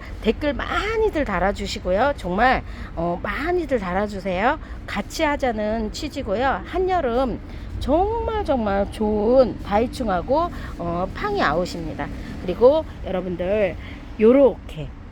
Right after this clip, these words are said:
예쁜 아이들 보시면서요, 힐링도 하시고요. 또, 어, 구매도 해주시면 참 감사하겠습니다.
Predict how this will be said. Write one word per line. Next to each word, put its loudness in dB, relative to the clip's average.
예쁜 2
아이들 -2
보시면서요, -2
힐링도 0
하시고요. 0
또, 4
어, -2
구매도 4
해주시면 -2
참 0
감사하겠습니다. -2